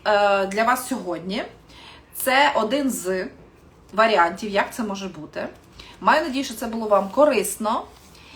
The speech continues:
І давайте зараз повідповідаю на ваші питання, ще, е, зроблю деякі щитування. Е, дуже всіх вітаю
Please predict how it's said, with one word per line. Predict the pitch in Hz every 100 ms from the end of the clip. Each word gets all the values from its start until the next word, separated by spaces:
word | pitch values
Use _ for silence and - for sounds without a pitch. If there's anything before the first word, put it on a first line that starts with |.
| - -
І | 247 349 427 - -
давайте | 214 311 277
зараз | 190 220 277 262 - - - -
повідповідаю | 262 330 330 233 - 214 208 226 202
на | 185
ваші | 185 -
питання, | - - 427 403 277
ще, | - 220
е, | 208 - 185 180 175 175 170 160 - -
зроблю | 180 196 196 208 185 185 - - - - - - - - -
деякі | 226 202 175 - 190
щитування. | - 196 190 196 220 311 415 - - - - - -
Е, | 294 269
дуже | 202 262
всіх | 226 208 190
вітаю | 190 165 175